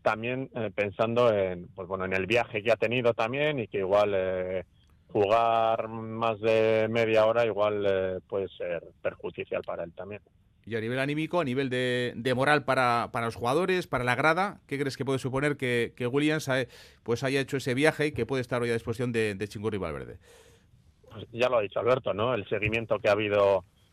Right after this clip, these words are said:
Speaker 1: en, en redes sociales y el tema de, del avión y demás, pues eso quiere decir que, que la afición, vamos, tenía unas ganas inmensas de, de que Iñaki estuviera aquí. Eh, pues bueno, al final, entre las ganas,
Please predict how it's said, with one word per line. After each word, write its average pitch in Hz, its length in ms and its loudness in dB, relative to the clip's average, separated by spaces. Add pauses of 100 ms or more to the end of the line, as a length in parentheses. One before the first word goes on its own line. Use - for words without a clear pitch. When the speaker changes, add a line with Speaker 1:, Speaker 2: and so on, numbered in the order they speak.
(120)
Speaker 1:
en, 101 800 0
en 101 200 -4
redes 113 280 2
sociales 107 880 0
y 98 180 -2
el 95 200 0
tema 101 260 -2
de, 98 380 0
del 95 220 0
avión 113 440 2
y 104 80 -2
demás, 113 360 0 (680)
pues 101 280 2
eso 120 340 2
quiere 123 320 4
decir 127 240 0
que, 107 260 2
que 104 140 -2
la 98 100 2
afición, 110 460 -2
vamos, 110 320 -2
tenía 98 380 -2
unas 104 180 0
ganas 107 300 -2
inmensas 107 560 0
de, 90 380 -2 (520)
de 107 140 -2
que - 80 -12
Iñaki 117 240 -4
estuviera 95 360 0
aquí. 143 200 0
Eh, 95 520 -2
pues 95 140 -4
bueno, 107 300 -4
al 95 160 -4
final, 107 340 -2 (400)
entre 107 400 0
las 104 240 4
ganas, 131 420 -2